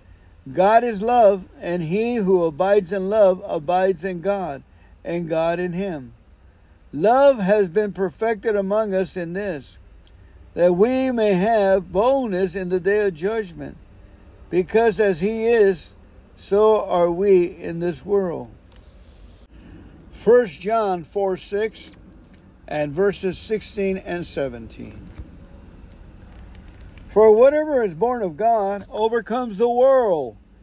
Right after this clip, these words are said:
and this is the victory that has overcome the world, our faith. Who is he who overcomes the world, but he who believes that Jesus is the Son of God? First John five,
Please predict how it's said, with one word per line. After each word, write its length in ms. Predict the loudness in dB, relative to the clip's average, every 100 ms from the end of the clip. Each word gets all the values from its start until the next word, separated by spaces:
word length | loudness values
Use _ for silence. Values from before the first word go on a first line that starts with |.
| _ _ -2
and 240 | 0 0
this 260 | -2 -2 -4
is 160 | -8 -6
the 80 |
victory 580 | -4 -2 -4 -4 -4 -4
that 180 | -6 -6
has 260 | -6 -8 -4
overcome 580 | -2 -2 -4 -4 -8 -6
the 100 | -8
world, 380 | -6 -8 -10 -14 _ -4
our 240 | 0 0
faith. 520 | -2 -4 -4 -6 -14 _ _ _ -20 -20 -20 -20 -16 -2
Who 180 | 4
is 200 | 4 4
he 240 | 0 0 0
who 300 | 0 0 0
overcomes 640 | 0 0 0 -2 -6 -6 -8
the 100 | -6
world, 420 | -4 -6 -6 -10 _ -20 -20 0
but 180 | 2 4
he 320 | 4 4 2
who 200 | 6 4
believes 640 | 4 2 2 2 0 -2 0
that 240 | 0 0
Jesus 720 | -6 -4 -2 -4 -6 -10 -10 -16 -6
is 440 | 0 0 -2 -6
the 120 | -8
Son 300 | -8 -10 -8
of 140 | -8 -8
God? 360 | -12 -12 -18 -20 -20 -20 -20 -20 -6
First 380 | 2 2 2
John 400 | -2 0 2 0
five, 540 | -4 -2 2 2 0